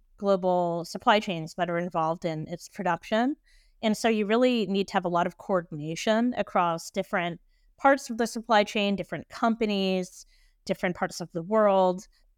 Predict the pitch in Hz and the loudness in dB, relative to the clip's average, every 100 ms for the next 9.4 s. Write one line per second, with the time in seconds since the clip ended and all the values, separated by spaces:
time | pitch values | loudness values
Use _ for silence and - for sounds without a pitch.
0 | - 233 220 220 254 240 233 220 - _ | -2 2 2 2 2 4 4 0 -2 _
1 | _ - 185 247 269 247 220 214 - _ | _ -8 0 4 6 6 2 -2 -8 _
2 | - 220 214 208 - 214 196 180 175 131 | -4 -2 0 -2 -2 -2 0 0 -2 -6
3 | - 214 180 170 165 _ _ _ - - | -6 -4 -2 -2 -4 _ _ _ -16 -6
4 | 214 202 _ _ - 214 214 254 294 220 | -4 -6 _ _ -6 -2 4 6 6 4
5 | 185 185 220 226 - 226 196 196 - 180 | 2 2 0 -2 -4 -6 -4 -6 0 0
6 | 175 170 180 196 190 208 185 185 220 240 | 0 -4 -2 -2 -2 -2 0 2 2 2
7 | 208 190 185 196 214 - 190 175 - - | -2 0 -2 -4 -8 -4 -4 -4 -6 -4
8 | 185 180 175 - 175 - 180 175 156 180 | -2 -2 -4 -6 -8 -6 -6 -4 -2 -2
9 | 185 226 240 | -2 -2 -2